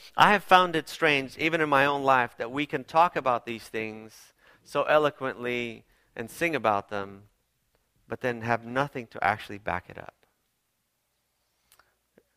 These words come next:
And so I want to challenge myself and use the church that we start living by this principle instead of just saying the principle. And so we have issued a challenge for you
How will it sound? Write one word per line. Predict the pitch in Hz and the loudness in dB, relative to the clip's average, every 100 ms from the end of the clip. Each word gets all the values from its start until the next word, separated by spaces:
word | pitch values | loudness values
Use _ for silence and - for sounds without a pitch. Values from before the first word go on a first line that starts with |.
| _ _ _ - | _ _ _ -10
And | 117 | 0
so | 151 | 4
I | 120 139 | 6 6
want | 139 139 | 4 0
to | 131 | -2
challenge | - 127 123 120 | 0 2 2 0
myself | 117 - 139 131 | -2 4 2 2
and | 123 | -4
use | 123 123 | -10 -12
the | 113 | -12
church | - 113 | -8 -8
that | - | -8
we | 117 | -12
start | 127 156 110 | 0 0 0
living | 113 156 185 | -2 -4 -4
by | 107 | -4
this | 98 - | -6 -12
principle | 110 104 - 110 104 | -14 -14 -10 -8 -8
instead | 101 113 | -8 -8
of | 104 | -8
just | 104 - _ _ _ _ _ _ _ | -12 -16 _ _ _ _ _ _ _
saying | 120 135 | -8 -8
the | 85 | -12
principle. | 90 90 _ _ _ _ _ _ _ _ _ _ _ _ _ _ _ _ | -20 -20 _ _ _ _ _ _ _ _ _ _ _ _ _ _ _ _
And | 143 139 | -2 2
so | 147 | 0
we | 147 | 4
have | 165 160 147 | 6 4 4
issued | 156 - 156 | -2 -4 -6
a | |
challenge | - 170 180 135 - | 2 4 4 0 -6
for | 135 | -8
you | 131 147 185 | -4 -4 -4